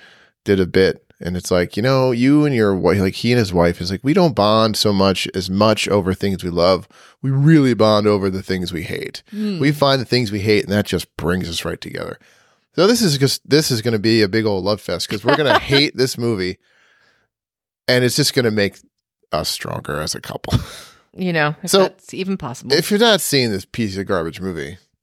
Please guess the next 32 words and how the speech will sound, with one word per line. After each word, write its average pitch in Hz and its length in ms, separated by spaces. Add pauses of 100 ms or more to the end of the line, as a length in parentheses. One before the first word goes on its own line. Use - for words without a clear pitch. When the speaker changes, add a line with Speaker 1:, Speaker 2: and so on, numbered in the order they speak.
(580)
Speaker 1:
it 147 120
would 151 200
be 170 120
described 139 420
as 110 120
a 101 60
multi-plot 120 640
movie 165 420
Speaker 2:
Ugh. 175 160 (1000)
Speaker 1:
where 101 280
it's - 160
like 98 280
Speaker 2:
It's - 120
exhausting. 156 540
Speaker 1:
there 101 200
are 101 380 (380)
eight 139 560 (100)
plus 120 500
different - 380
story 92 380
threads 85 500
Speaker 2:
Yep. - 180 (480)
And 156 100
you 165 40
have 151 80
to - 60
keep 175 160
up 180 100
with 180 80
all 143 160
of 143 80
them. 160 220